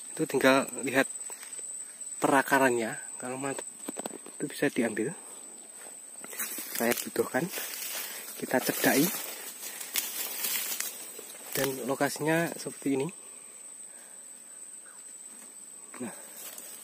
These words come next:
Ini, Lur. Nah, ini, Lur. Hmm.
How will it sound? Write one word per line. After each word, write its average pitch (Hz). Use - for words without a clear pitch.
Ini, 131
Lur. 101
Nah, 98
ini, 92
Lur. 90
Hmm. 202